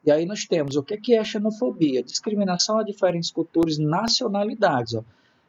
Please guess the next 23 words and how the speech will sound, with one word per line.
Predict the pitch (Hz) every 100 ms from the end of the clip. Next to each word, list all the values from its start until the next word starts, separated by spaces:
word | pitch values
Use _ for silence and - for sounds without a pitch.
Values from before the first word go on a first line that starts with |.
| _ _
Discriminação, | 226 233 226 208 185 151 - 190
eles | 190 170
até | 165 175
ampliaram | 214 226 240 233 165 180 220 208
mais | 156 151 170
aqui | 170 170 160 160
o | 156 147 147 -
pacote, | 135 - 131 123
ó. | 113
Dis-, | 117 123 - _
discriminação | 139 165 254 - 220 202 170 147 - 127 123 160 190 -
a | 147
diferentes | 135 220 220 - 202 147 143 175 156
culturas | - 151 - 139 143 208 208 - -
e | 185 240 294 349 _ _ _ _
nacionalidades, | 160 185 202 220 196 214 285 247 120 117 - - _ _ -
né? | 143 208
De | 147
um, | 156
um, | 165 165 156 160 156
um |
termo | 151 - 165 151 143
mais | 143 139 135 127